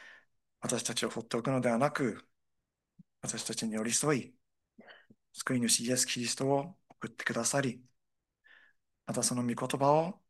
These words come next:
私たちがもういただくことができるその恵み、その特権を私たちが日々、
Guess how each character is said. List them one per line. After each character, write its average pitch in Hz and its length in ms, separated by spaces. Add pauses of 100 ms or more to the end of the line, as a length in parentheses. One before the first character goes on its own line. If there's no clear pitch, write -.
(580)
私 120 260
た - 100
ち - 140
が 135 300 (1400)
も - 120
う - 120
い 131 60
た 127 80
だ 127 120
く - 100
こ 135 80
と 143 120
が 135 120
で 117 80
き 127 100
る 127 80
そ 120 140
の 135 80 (100)
恵 131 180
み、 131 140
そ 123 120
の 127 100
特 123 220
権 139 380
を 147 40
私 135 280
た - 120
ち - 140
が 131 80
日 190 200
々、 180 220